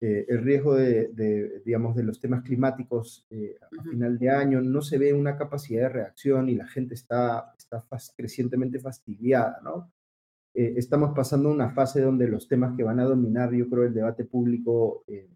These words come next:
Speaker 1: eh, van a ser principalmente vinculados al tema económico más que otras cosas, ahora en adelante, porque la situación se está poniendo complicada.
Speaker 2: Ujú.
Speaker 1: Este,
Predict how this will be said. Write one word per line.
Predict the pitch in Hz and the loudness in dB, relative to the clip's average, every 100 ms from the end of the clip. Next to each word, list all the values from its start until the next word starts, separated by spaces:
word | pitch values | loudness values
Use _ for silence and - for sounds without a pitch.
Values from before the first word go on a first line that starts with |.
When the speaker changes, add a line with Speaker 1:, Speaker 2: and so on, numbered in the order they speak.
| - - _ _ | -18 -18 _ _
Speaker 1:
eh, | 190 _ _ _ _ - | -20 _ _ _ _ -16
van | 110 120 123 | -2 2 2
a | |
ser | 120 131 127 | 2 0 0
principalmente | 131 123 113 120 120 127 | -2 -2 0 2 2 2
vinculados | 127 120 110 110 | 2 2 0 0
al | 113 | -4
tema | 107 113 | -4 -2
económico | 117 110 107 117 113 110 107 | -2 -2 -2 0 -2 -4 -2
más | 107 - | -4 -4
que | 113 | -10
otras | - - | -10 -6
cosas, | 123 120 127 175 _ - | -2 -2 -2 -6 _ -4
ahora | 113 113 | -2 0
en | 113 107 | 0 -2
adelante, | 101 113 113 110 131 | -4 -4 -2 -2 -4
porque | - 120 107 | -6 -10 -12
la | 101 | -14
situación | - - 113 | -20 -20 -14
se | 107 | -14
está | - 104 | -12 -12
poniendo | 107 107 107 | -4 -2 -2
complicada. | 107 107 _ _ 98 104 104 - _ _ _ _ _ | -4 -12 _ _ -12 -10 -12 -16 _ _ _ _ _
Speaker 2:
Ujú. | 170 170 160 _ - | -16 -16 -16 _ -2
Speaker 1:
Este, | 110 - - 107 104 | -2 -2 -2 2 2